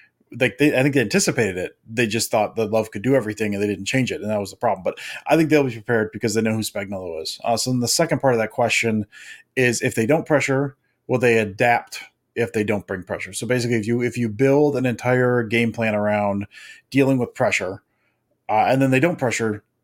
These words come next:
how screwed are the <laughs> Packers? This is essentially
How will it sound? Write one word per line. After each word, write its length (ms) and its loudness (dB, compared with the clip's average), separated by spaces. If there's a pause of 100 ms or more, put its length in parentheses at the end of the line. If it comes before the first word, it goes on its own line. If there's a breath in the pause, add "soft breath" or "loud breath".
(280)
how 220 0
screwed 500 -6
are 100 -2
the 80 0
<laughs> 0 -
Packers? 640 -4
This 180 -2
is 140 -2
essentially 520 -2